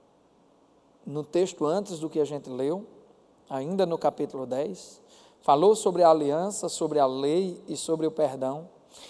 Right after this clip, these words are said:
Agora ele nos dá cinco exortações práticas. Pra quê? Pra vivermos com ele, para ele e por meio dele.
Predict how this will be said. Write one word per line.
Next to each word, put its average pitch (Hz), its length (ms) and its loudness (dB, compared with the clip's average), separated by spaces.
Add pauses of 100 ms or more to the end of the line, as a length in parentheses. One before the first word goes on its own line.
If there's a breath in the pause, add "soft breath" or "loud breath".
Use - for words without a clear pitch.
(180 soft breath)
Agora 214 380 8
ele 233 160 6
nos 190 240 0
dá 170 380 6 (280 loud breath)
cinco 269 440 0
exortações 220 760 2
práticas. - 1040 0 (420)
Pra 160 160 6
quê? 208 360 0 (1040)
Pra 160 160 6
vivermos 151 880 -4 (340)
com 165 240 2
ele, 135 380 -4 (640)
para 147 320 8
ele 131 340 -2 (400 soft breath)
e 143 100 -12
por 127 300 -2
meio 117 280 -8
dele. 107 240 -10